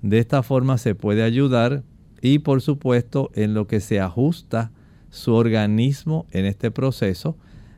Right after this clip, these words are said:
debe hacer algunos, eh, tipos de donaciones de sangre,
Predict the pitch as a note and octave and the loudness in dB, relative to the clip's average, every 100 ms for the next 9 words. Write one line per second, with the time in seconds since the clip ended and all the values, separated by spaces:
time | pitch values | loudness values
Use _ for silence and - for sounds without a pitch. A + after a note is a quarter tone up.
0 | - F#2+ G2 A#2 B2 B2 G#2+ A#2+ B2 B2+ | -8 -2 2 2 4 2 2 2 2 2
1 | B2 G#2+ G2+ G2+ A2 A#2+ B2 A#2+ A2+ - | -2 -4 -2 -2 -2 0 0 0 -2 -8
2 | - G#2 G#2 G#2 - A#2+ A2+ B2 A2+ A2+ | -8 -2 0 -2 0 -2 0 -2 2 0
3 | G2+ G#2+ G#2 F#2 - A2+ A#2+ C#3 D3 - | 0 0 -2 -4 -2 -2 0 -2 -4 -8
4 | - F#2+ F2+ F#2 F#2 F2+ - A2 A2+ B2 | -14 -8 -4 -2 -2 -6 -4 0 0 0
5 | D#3 | -2